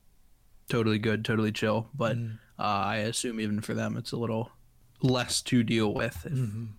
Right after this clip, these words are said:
Speaker 1: there's someone they know in front of them.
Speaker 2: I, yeah, I, I think, like, I guess ideally you would have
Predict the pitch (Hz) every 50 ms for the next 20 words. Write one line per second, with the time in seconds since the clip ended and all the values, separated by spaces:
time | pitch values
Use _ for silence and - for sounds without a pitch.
0 | - - - 104 104 - - - 110 110 107 104 104 104 101 104 110 - - -
1 | 143 143 - 135 127 - 135 - 143 139 139 - - _ _ _ - - - -
2 | - - _ _ - - 147 156 170 185 190 185 185 185 170 156 - - - -
3 | - 151 151 151 147 143 139 - - 156 160 165 160 - - - - - - -
4 | - - - _ - - - - - 143 - 269 240 202 - - - 139 131 120
5 | 113 110 - - - - 131 127 160 175 170 170 - - - 127 120 117 104 -
6 | 90 92 101 107 113 120 120 120 120 - - - - - - - - - - -
7 | - - - - - - - _ - - _ _ - 120 113 113 113 107 110 110
8 | 107 107 104 -